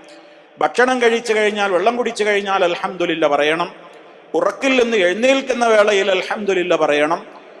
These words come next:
ഇങ്ങനെ അൽഹംദുലില്ലാ എന്ന് പ്രത്യേകം പറയ നിർദ്ദേശിക്കപ്പെട്ട സമ-, സമയങ്ങളുണ്ട്. എല്ലാ ഫർദ നമസ്കാരങ്ങളുടെയും പിറകെ അൽഹംദുലില്ലാ മുപ്പത്തിമൂന്ന് തവണ പറയണം. ഉറങ്ങാൻ കിടക്കുന്നതിന്റെ മുന്നോടിയായിട്ട് അൽഹംദുലില്ലാ മുപ്പത്തിമൂന്ന് പറയണം.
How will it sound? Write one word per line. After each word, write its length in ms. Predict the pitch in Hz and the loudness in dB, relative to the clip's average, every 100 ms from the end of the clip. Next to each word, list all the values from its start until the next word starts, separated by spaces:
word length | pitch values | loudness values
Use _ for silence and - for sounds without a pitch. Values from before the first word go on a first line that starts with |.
| - | -14
ഇങ്ങനെ 220 | 151 202 | -6 0
അൽഹംദുലില്ലാ 680 | 233 226 247 262 262 247 226 | 0 0 -2 -2 -2 0 0
എന്ന് 140 | 226 | 0
പ്രത്യേകം 640 | 233 175 170 220 240 254 233 | 0 -4 -2 0 2 2 0
പറയ 240 | 220 233 262 - - | 2 0 -2 -10 -14
നിർദ്ദേശിക്കപ്പെട്ട 840 | 160 156 - 240 247 233 233 233 233 | -10 -8 -2 0 0 -4 -4 -2 -2
സമ-, 280 | 220 214 220 - | -4 -6 -6 -4
സമയങ്ങളുണ്ട്. 720 | 196 190 180 165 147 147 196 - - - - - - | -2 -2 -2 -2 -2 -2 -4 -6 -20 -20 -20 -20 -8
എല്ലാ 220 | 147 202 233 | -2 2 2
ഫർദ 260 | 226 226 | 2 2
നമസ്കാരങ്ങളുടെയും 960 | 247 247 247 240 226 226 226 214 220 220 | 0 0 -2 4 4 4 0 0 -2 0
പിറകെ 360 | 170 185 214 | 0 2 4
അൽഹംദുലില്ലാ 680 | 240 233 214 214 226 214 208 | 4 4 2 -2 2 2 2
മുപ്പത്തിമൂന്ന് 580 | 202 190 196 196 185 185 | -2 -2 -6 -6 -6 -2
തവണ 240 | 175 160 160 | -2 0 -2
പറയണം. 640 | 139 151 180 196 - - - - - | 0 0 0 -4 -10 -20 -20 -12 -6
ഉറങ്ങാൻ 360 | 165 202 262 | -4 0 0
കിടക്കുന്നതിന്റെ 600 | 262 247 233 226 226 226 | 0 -2 -2 -4 -2 -2
മുന്നോടിയായിട്ട് 800 | 214 190 226 262 254 226 220 226 | -4 -2 0 0 2 2 2 2
അൽഹംദുലില്ലാ 640 | 214 202 - 202 196 190 185 | 0 0 -4 -6 -6 -2 -4
മുപ്പത്തിമൂന്ന് 540 | 175 180 180 175 165 | -2 -6 -6 -8 -4
പറയണം. 440 | 151 147 160 196 | -2 0 0 -4